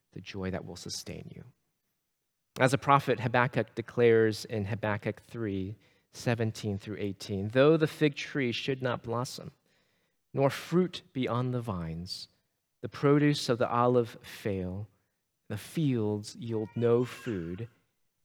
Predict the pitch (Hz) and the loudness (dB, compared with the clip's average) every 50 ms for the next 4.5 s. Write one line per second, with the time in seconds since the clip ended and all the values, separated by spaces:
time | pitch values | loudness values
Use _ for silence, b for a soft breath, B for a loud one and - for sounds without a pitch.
0 | _ - 123 - - - 175 180 180 185 175 - - - - - - 143 - - | _ -10 -10 -10 -2 2 4 4 6 4 2 0 -6 -10 -10 -4 -4 -4 -2 0
1 | - - 156 160 165 160 - - 147 147 139 131 - - 151 156 151 139 135 131 | -2 0 2 2 2 0 -2 -4 -4 -4 -4 -4 -4 -2 0 2 2 2 0 2
2 | 135 160 180 190 165 165 147 139 135 139 151 170 185 165 143 - 170 175 160 151 | 2 2 2 4 2 2 2 2 4 4 6 6 6 4 4 2 2 2 4 4
3 | 143 131 127 120 - - - - 120 120 113 110 113 117 123 - - B B B | 2 2 0 -2 -2 -4 -4 0 2 2 4 4 2 0 -2 -4 -10 B B B
4 | B B B - 139 147 170 190 196 - | B B B 0 2 4 4 4 2 0